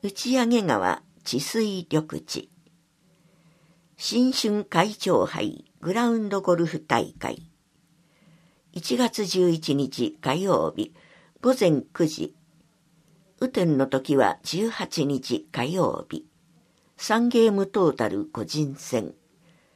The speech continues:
協会登録者は、市内在住、在職、在学の初めて参加する人。二回目以降は、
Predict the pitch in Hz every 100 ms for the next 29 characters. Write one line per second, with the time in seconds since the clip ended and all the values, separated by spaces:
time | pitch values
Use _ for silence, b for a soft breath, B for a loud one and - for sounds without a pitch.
0 | b b b b b b - 247 269 247
1 | 220 - 196 190 175 - - - 92 -
2 | b b b - 247 214 143 120 - 147
3 | 180 165 147 147 139 - - 165 196 -
4 | 175 - 131 - - 175 220 208 185 160
5 | 151 143 B B B - 208 - 247 -
6 | 254 - - - 170 - 147 143 - 98
7 | 101 - - 87 - _ _ _ _ _
8 | _ _ _ _ - 143 - 180 175 165
9 | 160 156 - 92 90 98 -